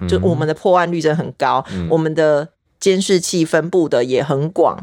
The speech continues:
Speaker 1: 对。
Speaker 2: 然后警方太，非常有效率，
Speaker 1: <laughs> 对。
Speaker 2: <laughs> 然后所以导致他们可能就是倾向于继续，还是可能做测谎的部分。
Speaker 1: 嗯哼。
Speaker 2: 那当然我就没有再去追踪，后续他们在实务培训上面是不是还有继续针对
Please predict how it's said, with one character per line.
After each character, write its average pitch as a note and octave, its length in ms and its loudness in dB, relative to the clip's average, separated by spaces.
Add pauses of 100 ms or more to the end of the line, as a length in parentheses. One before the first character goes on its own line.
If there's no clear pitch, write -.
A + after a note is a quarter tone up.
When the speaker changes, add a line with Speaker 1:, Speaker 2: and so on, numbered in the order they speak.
(120)
Speaker 1:
对。 E2 240 0
Speaker 2:
然 D3+ 160 -2
后 F3 180 0
警 D#3+ 200 -2
方 F#3 200 -2
太， G3 240 0
非 - 220 0
常 E3 140 2
有 D3+ 60 2
效 D#3 260 0
率， D#3 240 0
Speaker 1:
<laughs> C#4 680 -2
对。 - 100 0
Speaker 2:
<laughs> - 20 2
然 F#3+ 100 0
后 B3 100 0
所 G#3 340 0
以 G#3 240 -2
导 D3+ 200 0
致 G3 280 0
他 G#3+ 180 -2
们 G#3+ 120 0
可 F3+ 120 -2
能 C#3 180 -2
就 F3+ 140 2
是 F#3+ 100 4
倾 E3 220 -4
向 F3 260 0
于 C#3 100 -2
继 F3 200 -2
续， D#3+ 380 0
还 - 180 -2
是 F3+ 180 2
可 E3 140 -2
能 C3+ 160 -2
做 D#3+ 400 2
测 G3+ 180 2
谎 F3 160 -2
的 C3+ 80 -8
部 C#3+ 200 0
分。 D3 260 -2
Speaker 1:
嗯 - 80 -8 (200)
哼。 - 100 -16
Speaker 2:
那 D#4 80 -2
当 C#4 180 2
然 A3+ 160 2
我 C#3+ 120 0
就 C4+ 140 -4
没 D4 140 0
有 C#3 100 0
再 C3+ 160 0
去 D3 160 -4
追 C3 300 0
踪， C3 360 -2
后 G3 220 2
续 F#3+ 240 -4
他 F3 200 0
们 D3 260 -2
在 E3 360 -2 (260)
实 D3+ 280 -2
务 A3 180 2
培 E3+ 220 0
训 E3+ 240 0
上 E3 220 0
面 E3 200 2
是 E3 140 -2
不 F#3 100 0
是 G3 220 0
还 D#3+ 200 -2
有 C3+ 100 0
继 D#3+ 240 -2
续 E3+ 200 0
针 D3 320 -2
对 D3+ 320 2